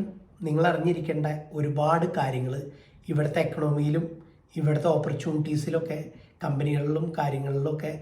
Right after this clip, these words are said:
നടക്കുന്നു എന്നുള്ളതിൻ്റെ ബേസിലാണ് ഇത്തരത്തിലൊരു വീഡിയോ നമ്മൾ നിങ്ങളുടെ മുന്നിലോട്ട് എത്തിക്കുന്നത്. യൂറോപ്പ് നല്ല ഒരു ഓപ്പർച്യൂണിറ്റി ആയിട്ടാണ് എല്ലാവരും മനസ്സിലാക്കി വരുന്നത്.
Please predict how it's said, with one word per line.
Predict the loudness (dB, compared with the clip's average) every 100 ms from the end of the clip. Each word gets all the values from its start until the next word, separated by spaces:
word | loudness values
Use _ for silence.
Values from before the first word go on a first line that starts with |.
| -14 -12 -4
നടക്കുന്നു | 0 0 0 0 2 2
എന്നുള്ളതിൻ്റെ | 2 2 2 0 0 -2
ബേസിലാണ് | -2 -2 -4 -2 0 0 -4 -10 -18 -8 -4
ഇത്തരത്തിലൊരു | 0 2 2 2 2 2
വീഡിയോ | 2 2 4 4 4 0 -4
നമ്മൾ | -2 0 0
നിങ്ങളുടെ | 0 0 -2
മുന്നിലോട്ട് | -2 0 0 -2
എത്തിക്കുന്നത്. | -4 -8 -10 -12 -16 -20 _ _ -16 -16 -18 -20 _ _ _ _ -20 _ _ _ _ _ _ _ _ _ _ 2
യൂറോപ്പ് | 6 10 8 8 4 2 0 0
നല്ല | 4 6 4 6 4 4 0 -8 0
ഒരു | 4
ഓപ്പർച്യൂണിറ്റി | 4 4 -2 -2 -2 0 0
ആയിട്ടാണ് | 0 0 -2 -4 -8 -4
എല്ലാവരും | 0 2 2 2 0 -2
മനസ്സിലാക്കി | -2 -2 -4 -4 -2
വരുന്നത്. | 0 0 0